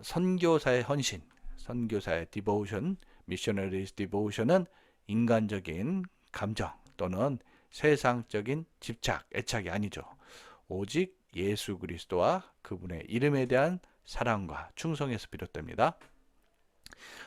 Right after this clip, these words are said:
우리 성령님께서 우리 내면을 지배하실 때, 그럴 때 선교사는 세상 안에 살면서도 세상에 속하지 않고 오직 주님께 집중된 마음으로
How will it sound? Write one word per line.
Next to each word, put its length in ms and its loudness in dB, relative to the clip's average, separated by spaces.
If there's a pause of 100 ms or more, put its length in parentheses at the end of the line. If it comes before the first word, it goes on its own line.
(100)
우리 140 4
성령님께서 960 6 (100)
우리 180 -2
내면을 420 4
지배하실 520 0
때, 540 -4 (360)
그럴 240 2
때 260 2
선교사는 720 2 (380)
세상 540 2
안에 240 -2
살면서도 800 4 (260)
세상에 640 0
속하지 420 0
않고 480 2 (360)
오직 440 -6
주님께 640 -4 (420)
집중된 560 -4
마음으로 600 0